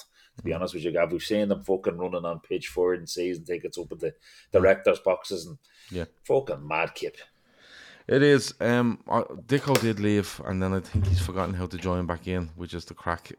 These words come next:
Speaker 2: Um, but we'll, we'll leave it for the moment. Um, but look, uh, just,
Speaker 1: But
Speaker 2: just
Speaker 1: listen,
Speaker 2: on
Speaker 1: he, uh, as a, just, uh, he is, he is Dicko, Moyes is Dicko's winner of the week, and absolutely, uh, he's done,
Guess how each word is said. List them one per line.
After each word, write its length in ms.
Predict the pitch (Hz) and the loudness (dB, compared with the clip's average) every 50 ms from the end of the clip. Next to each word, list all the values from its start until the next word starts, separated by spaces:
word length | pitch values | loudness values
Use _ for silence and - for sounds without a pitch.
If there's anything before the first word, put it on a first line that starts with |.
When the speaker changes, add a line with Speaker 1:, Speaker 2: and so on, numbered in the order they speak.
| - | -12
Speaker 2:
Um, 460 | 92 92 92 92 92 90 90 90 82 80 | -8 -6 -4 -2 -2 -2 -2 -4 -6 -6
but 140 | 87 92 | -8 -8
we'll, 180 | 90 85 98 90 82 85 - | -4 -4 -6 -6 -6 -10 -10
we'll 140 | 95 92 90 | -8 -6 -4
leave 200 | 92 95 95 90 | -2 -2 -2 -4
it 60 | 87 85 | -6 -8
for 100 | - 87 | -8 -6
the 60 | 85 | -4
moment. 320 | 85 87 90 90 87 85 - - - - - - _ | -4 -2 -2 -2 -4 -4 -8 -12 -18 -18 -18 -6 _
Um, 180 | - 117 117 110 | 4 4 4 6
but 120 | 117 127 | 4 4
look, 320 | 131 135 135 135 - - - _ | 4 4 2 0 -4 -16 -16 _
uh, 80 | 71 - - _ _ - _ _ | -14 -14 -14 _ _ -20 _ _
just, 320 | - 151 185 - - - - | -4 -4 -4 -4 -6 -2 8
Speaker 1:
But 100 | - 135 147 | 10 12 12
Speaker 2:
just 160 | 170 170 165 | 12 12 12
Speaker 1:
listen, 60 | 156 | 10
Speaker 2:
on 60 | 143 139 | 10 10
Speaker 1:
he, 160 | 143 135 151 | 10 12 12
uh, 420 | 127 - - 139 - 147 135 143 - - | 10 10 8 8 10 10 10 10 10 10
as 160 | 135 131 107 | 8 8 10
a, 140 | 127 131 117 | 8 6 6
just, 220 | 131 147 143 - - - - | 4 0 -2 -2 -4 -6 0
uh, 60 | 80 | 2
he 320 | 113 113 - 110 104 107 117 | 2 2 4 2 2 4 4
is, 240 | 131 127 123 - - - - | 4 2 0 -2 -6 -6 -4
he 200 | - 104 104 107 | -2 0 2 2
is 140 | 117 120 107 | 2 2 0
Dicko, 420 | 107 113 107 104 110 98 92 90 | -2 -4 -2 2 2 0 0 0
Moyes 300 | 101 98 101 107 110 101 | -4 -4 -2 -2 -2 -4
is 80 | 98 87 | -6 -6
Dicko's 360 | 80 95 95 92 98 87 80 | -4 -4 -2 0 -2 -2 -2
winner 200 | 90 95 92 95 | -4 -6 -4 -4
of 60 | 90 | -4
the 80 | 85 85 | -4 -4
week, 240 | 85 90 90 85 95 | -4 -4 -6 -6 -8
and 140 | 90 85 - _ _ | -12 -14 -16 _ _
absolutely, 720 | - 95 95 - - 92 87 87 92 85 82 82 78 _ _ _ _ _ - | -14 -12 -12 -10 -10 -8 -6 -6 -6 -6 -8 -12 -12 _ _ _ _ _ -14
uh, 220 | 85 80 78 80 - - | -12 -10 -8 -10 -10 -12
he's 140 | 85 80 - | -14 -14 -10
done, 280 | - 95 87 85 92 | -10 -10 -10 -10 -14